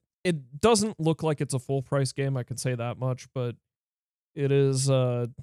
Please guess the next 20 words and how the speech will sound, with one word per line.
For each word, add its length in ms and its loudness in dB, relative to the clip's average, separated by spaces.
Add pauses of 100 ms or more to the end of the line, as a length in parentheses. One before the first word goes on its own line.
(540)
Adult 280 0
Swim 360 0
is, 400 -2 (300)
uh, 180 -2
publishing 540 -2
it, 180 0 (100)
and 320 -4 (560)
I 80 -8
forget 220 -4
the 60 -12
dev, 260 -6 (180)
dev 200 -4
studio, 440 -6 (360)
but 60 -4
the 60 4
dev 200 4
studio 340 2
worked 380 -2
on, 260 -2
uh, 380 -4